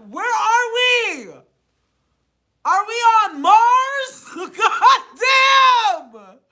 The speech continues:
Fucking bean emoji! <laughs> I'm so sorry, bitch. This shit is crazy. It was already gonna be crazy cause I'm on mushrooms.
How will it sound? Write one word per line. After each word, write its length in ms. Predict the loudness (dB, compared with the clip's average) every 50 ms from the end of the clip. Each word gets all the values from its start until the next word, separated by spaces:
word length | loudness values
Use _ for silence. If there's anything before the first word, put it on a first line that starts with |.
| _ _ _ _ _ _ _ _ _
Fucking 1040 | _ -20 -20 _ _ -4 -2 -2 -2 -2 -4 -6 -6 -6 -6 -6 -10 -12 -14 -18 -18
bean 460 | -14 -12 -8 -6 -4 -4 -2 -2 0 2 2 2
emoji! 680 | 2 2 0 -2 -4 -4 -8 -10 -12 -14 -14 -18 -16 -12
<laughs> 80 | -6 -4 -4 -4 -6 -8 -12 -6 -2 -2 -2 -2 -2 -8 -14 -12 -10 -6 -6 -4 -4 -4 -6 -8 -8 -8
I'm 180 | -8 -8 -10 -12 -16 -20 -20 -14
so 360 | -12 -10 -10 -10 -12 -14 -16 -14
sorry, 380 | -10 -10 -8 -8 -8 -10 -12 -12
bitch. 420 | -14 -14 -16 -18 -18 -20 _ _ _ _ _ _ _ -20 -20 _ _ _ _ _ _
This 320 | -14 -8 -6 -6 -6 -6
shit 160 | -6 -6 -6 -6 -6
is 80 | -8 -12
crazy. 920 | -10 -6 -2 2 2 2 2 2 0 -2 -4 -6 -10 -12 -12 -12 -14 -16 -20 _ _ _ _ _ _ _ _
It 140 | -14 -8 -4
was 160 | -4 -4 -2 -2 -2
already 220 | -2 -2 -2 -4 -4 -6
gonna 140 | -8 -8 -10
be 140 | -12 -12
crazy 640 | -10 -10 -8 -8 -10 -10 -12 -12 -12 -14 -14 -18 _ _
cause 200 | -4 -2 0 2 2
I'm 100 | 2 2
on 240 | 2 0 -2 -2 0
mushrooms. 720 | 0 0 0 -2 -4 -6 -6 -4 -4 -4 -6 -10 -16 -20